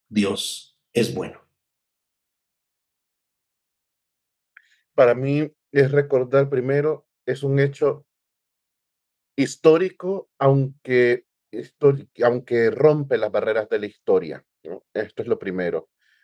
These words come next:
Speaker 2: Por lo tanto, no tenemos una fe basada ni en mitos, ni en fantasmas, ni en ideas vagas. Es un hito histórico, aunque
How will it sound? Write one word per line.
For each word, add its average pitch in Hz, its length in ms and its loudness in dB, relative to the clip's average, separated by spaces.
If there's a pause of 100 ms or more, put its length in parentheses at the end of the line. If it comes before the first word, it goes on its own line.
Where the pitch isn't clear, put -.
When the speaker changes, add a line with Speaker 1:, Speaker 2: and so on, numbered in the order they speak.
(100)
Speaker 2:
Por 113 180 0
lo 110 140 0
tanto, 123 420 0
no 120 160 -6
tenemos 120 400 -4
una 123 220 -2
fe 123 160 -2
basada 110 380 -2
ni 113 140 -10
en 107 160 -8
mitos, 151 380 -2
ni 135 120 -4
en 117 100 -6
fantasmas, 135 880 -2 (260)
ni 123 100 -6
en 117 120 -4
ideas 110 340 0
vagas. 95 520 -2 (380)
Es 120 320 0
un 127 220 -6
hito 135 400 -2
histórico, 156 840 -2 (480)
aunque 120 1080 0